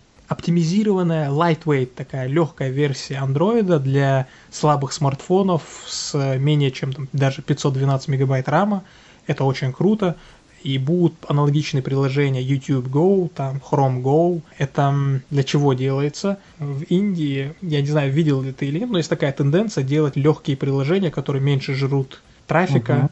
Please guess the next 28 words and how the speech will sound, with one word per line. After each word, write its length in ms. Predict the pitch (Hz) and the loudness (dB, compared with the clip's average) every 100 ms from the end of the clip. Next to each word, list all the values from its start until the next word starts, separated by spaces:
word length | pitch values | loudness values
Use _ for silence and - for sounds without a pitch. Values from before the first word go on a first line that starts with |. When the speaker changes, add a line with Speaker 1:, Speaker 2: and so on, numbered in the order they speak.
| - | -2
Speaker 1:
оптимизированные, 720 | 147 - 139 135 165 156 135 | -10 -2 0 4 2 2 2
ну, 100 | 165 | 0
чисто 240 | - 151 151 | 0 -2 0
размер 360 | 143 143 151 | 2 2 2
легкий, 420 | 131 147 139 - 147 | 2 0 0 -8 -10
такие, 260 | 143 143 | -8 -8
которые 300 | 135 135 139 131 | -8 -4 -2 0
меньше 380 | 135 131 135 | 0 -2 -4
ресурсов, 460 | 131 135 233 226 - | -2 0 0 0 -2
всего-всего 500 | - 143 143 - 135 | 2 4 4 2 0
жрут, 220 | 131 202 | 2 -2
такая 220 | - 147 131 | -2 -2 2
легкая 340 | 139 139 135 | 2 2 2
версия. 320 | 127 127 - - - - - - - | 2 2 -2 -16 -20 -20 -20 -20 -8
И 80 | 156 | -4
из 140 | 143 196 | -2 0
этого 280 | 202 175 143 | 0 2 0
родилась 360 | 135 151 151 | 2 2 0
прям 260 | - 139 135 | -2 -4 0
новая 480 | 139 139 135 127 123 | 0 0 0 -2 -4
вот 180 | 123 123 - - - | -6 -8 -12 -20 -12
такая 380 | 147 139 127 | -6 -2 0
вот 160 | 123 127 - - - - - - | 0 -4 -10 -20 -20 -20 -20 -2
от-, 180 | 147 - | -2 2
такое 260 | 143 143 143 | 2 4 4
ответвление, 580 | 151 135 151 190 196 | 2 0 2 2 0
которое 280 | - 131 139 | -4 -4 -4
будет 380 | 131 151 165 156 | -4 -2 -2 -4